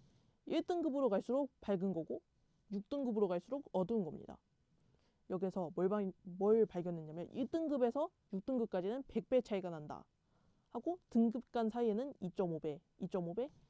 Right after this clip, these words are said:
이렇게 이점오 배 차이가 난다는 거를 후대 과학자들이 발견을 한 거고요. 여기 나오는 이 과학자, 얘가 누구냐? 어쨌든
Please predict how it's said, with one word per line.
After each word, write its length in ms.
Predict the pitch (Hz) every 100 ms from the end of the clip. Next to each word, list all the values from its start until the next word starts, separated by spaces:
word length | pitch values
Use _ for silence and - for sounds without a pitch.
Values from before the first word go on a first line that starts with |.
| _ _ -
이렇게 360 | 180 - 151 - _ _ -
이점오 400 | 202 196 254 214
배 120 | 226 214 _ _ _ _ -
차이가 280 | 262 247 190
난다는 600 | 175 185 208 202 190 180
거를 260 | 156 226 302 _ _
후대 220 | 320 349 294
과학자들이 480 | 190 185 214 196
발견을 540 | 180 180 190 208 202 185
한 140 | 254
거고요. 340 | 254 180 175 147 _ _ _ _ _ _ _ _ _ _ _ _ _
여기 200 | 190 185
나오는 380 | 170 165 196 294 _ -
이 80 | 175
과학자, 460 | - 165 165 - 123 _ _ _ _ _ _ _ _ _ _ _ _ -
얘가 100 | 165
누구냐? 240 | 160 160 - _ _ _ _ _ _ _ _ _ _ _ _ _ _ _
어쨌든 460 | 208 208 190 165